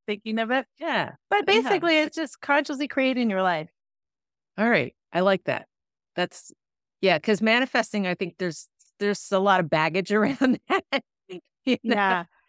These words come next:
Speaker 1: And I've certainly, I was, we were talking earlier and I was saying I'm kind of having a, a dark night of the soul with my business. We're just like a, it's going through an evolution, and part of it is that.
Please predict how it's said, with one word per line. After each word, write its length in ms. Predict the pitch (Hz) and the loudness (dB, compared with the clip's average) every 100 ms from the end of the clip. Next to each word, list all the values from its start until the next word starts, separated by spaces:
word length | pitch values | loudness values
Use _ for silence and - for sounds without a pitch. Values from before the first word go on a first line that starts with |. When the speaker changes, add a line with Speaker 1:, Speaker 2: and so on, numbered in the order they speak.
| _ _ _ | _ _ _
Speaker 1:
And 200 | 277 302 | 0 4
I've 240 | 262 381 - | 4 2 0
certainly, 520 | 349 381 330 294 269 | 0 2 2 0 2
I 120 | 262 | 2
was, 180 | 254 277 | 2 -2
we 140 | 269 | -2
were 100 | 262 | -4
talking 340 | 262 277 269 262 | 0 0 2 0
earlier 320 | 269 285 233 | 2 2 2
and 160 | 220 220 | 2 0
I 80 | |
was 140 | 220 220 | -2 -4
saying 200 | 220 220 | -2 -2
I'm 120 | 202 | -4
kind 200 | 247 233 | -4 -2
of 60 | 226 | -2
having 280 | 220 220 | -2 -2
a, 40 | 202 | -4
a 220 | - 214 175 _ _ | -4 -4 -6 _ _
dark 240 | 247 247 254 | 2 2 2
night 160 | 233 | 2
of 80 | 214 | 0
the 80 | 214 | -4
soul 320 | - 226 220 | 0 0 0
with 160 | 220 220 | -2 -6
my 100 | 208 | -8
business. 320 | 226 226 233 | -8 -8 -6
We're 160 | 240 247 | -4 0
just 300 | 311 285 - | 0 0 -2
like 180 | 262 233 | -4 2
a, 180 | 220 - _ _ _ | 0 0 _ _ _
it's 240 | 247 - - | -2 -2 0
going 220 | 330 294 | 0 2
through 100 | 285 | -2
an 100 | 247 | 0
evolution, 500 | 226 220 226 254 254 | -2 0 -2 -2 -2
and 100 | 233 | -2
part 260 | 294 311 | 2 4
of 100 | 294 | 4
it 120 | 233 - | -2 -2
is 240 | 247 202 - | -2 -2 0
that. 440 | 202 247 330 - | 2 2 0 -4